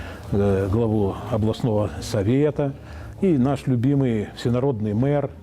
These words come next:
Владимир Дмитриевич Чайка, вот, будет. Ну, также ожидаем, значит,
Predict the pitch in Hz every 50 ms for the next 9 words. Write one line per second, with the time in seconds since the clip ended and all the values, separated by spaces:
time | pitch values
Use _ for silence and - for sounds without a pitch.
0 | - - - - - - - - - - 110 120 131 120 135 143 139 123 131 123
1 | 139 139 135 139 135 120 - - - 139 135 131 127 120 - 135 127 127 123 117
2 | - - - - 151 156 135 117 117 117 117 120 117 107 - - - 113 117 139
3 | 135 113 120 117 - - - - - - - - - - - - - - - -
4 | 175 170 214 254 269 269 233 165 117 - - 160 190 175 - - 143 131 123 127
5 | 151 117 127 120 117 147 165 170 160 139 113 98 95 110 113 110 - 113 92